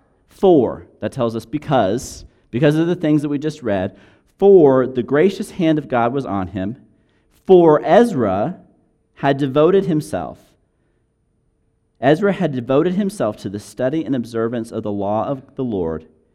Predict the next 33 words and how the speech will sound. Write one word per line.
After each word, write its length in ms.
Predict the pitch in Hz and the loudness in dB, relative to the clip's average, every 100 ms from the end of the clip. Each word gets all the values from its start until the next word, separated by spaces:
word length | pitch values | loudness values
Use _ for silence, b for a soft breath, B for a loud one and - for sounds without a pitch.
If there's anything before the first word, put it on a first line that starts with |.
| _ _ - | _ _ -6
and 160 | 113 | -4
to 80 | 107 | -4
teaching 500 | - - 160 - 185 | -8 -6 -6 -4 -8
its 160 | 180 180 | -8 -10
decrees 800 | 180 - 107 98 95 92 - - b b b | -14 -10 -6 -4 -4 -6 -12 -20 b b b
and 280 | 104 107 101 | -6 -4 -2
laws 520 | 98 95 92 95 - - | -2 -4 -4 -8 -14 -12
in 140 | 92 | -10
Israel. 560 | 92 90 78 67 50 _ _ _ _ _ _ _ _ | -10 -12 -12 -18 -20 _ _ _ _ _ _ _ _
So 180 | - 110 | -8 -6
why 360 | - 143 160 | -2 0 0
was 420 | 165 151 127 - - - | 0 -2 -4 -8 -16 -14
the 80 | |
hand 560 | 113 139 139 143 143 - | -8 -4 -2 -2 -4 -6
of 160 | 117 110 | -10 -6
God 460 | 113 92 87 90 - _ _ | -4 -4 -4 -10 -16 _ _
on 180 | 101 107 | -6 -6
Ezra? 480 | 87 95 - 60 - _ _ _ _ _ _ _ _ _ _ _ _ _ | -8 -12 -14 -20 -20 _ _ _ _ _ _ _ _ _ _ _ _ _
Because 680 | 123 - 120 104 98 - - - | -10 -4 -2 -2 -4 -12 -12 -6
the 80 | 131 | -2
N 80 | |
R 140 | 135 127 | 0 0
S 120 | 120 | -2
V 220 | 123 120 | -4 -4
puts 260 | 120 107 104 | -4 -8 -10
it 120 | 92 | -8
this 200 | 110 - | -8 -8
way, 220 | 90 87 - b b - | -10 -10 -14 b b -2
Ezra 300 | 139 143 156 | 0 2 -2
had 160 | 151 - | -4 -6
set 280 | - 151 | -2 -2
his 240 | 107 127 - | -2 -4 -4
heart, 640 | - - 120 208 - - | -10 -6 -4 -4 -10 -20